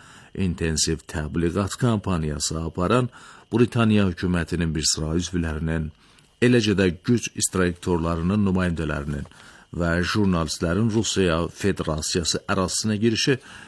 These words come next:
qadağan olunub. Rusiya Xarici İşlər Nazirliyinin istop siyahısına otuz altı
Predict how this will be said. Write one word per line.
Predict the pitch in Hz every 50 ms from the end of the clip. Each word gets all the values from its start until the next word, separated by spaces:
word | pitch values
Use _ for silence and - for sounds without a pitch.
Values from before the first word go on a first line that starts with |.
| - - - - 101 110
qadağan | 131 131 127 127 123 113 92 87 80 73
olunub. | 69 64 55 - - - - - - - - - _ _ - - - _ - - - - - - -
Rusiya | 139 170 165 - - 170 147
Xarici | 131 139 135 123 120 147
İşlər | 135 - - 135 131 120 123
Nazirliyinin | 123 120 107 - 101 107 107 104 101 107 120 123 113 - -
istop | 127 110 - - - 120 113 107 - - - - - - - 80
siyahısına | 85 - - - 95 92 87 82 80 82 80 - - 90 95 113 120 120 - - - - - - - - - - - _
otuz | - - 92 - - 95 92
altı | 90 90 85 - 104